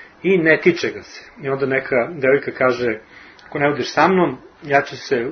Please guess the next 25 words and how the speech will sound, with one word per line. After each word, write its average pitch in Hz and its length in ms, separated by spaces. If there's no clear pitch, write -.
probosti 127 480
mačem." 165 440
Onda 143 180
on 123 60
kaže, 131 260
"Evo 131 80
ti 131 120
moj 131 160
mač", 135 260
pa 143 60
se 131 160
probodi 127 400
odmah. - 320
Što - 160
ona 135 140
i 135 80
čini. 113 340
I 139 120
onda 147 260
to 143 160
gleda 127 480
boginja 135 400
Artemida 175 720
i 156 200
kaže, 143 560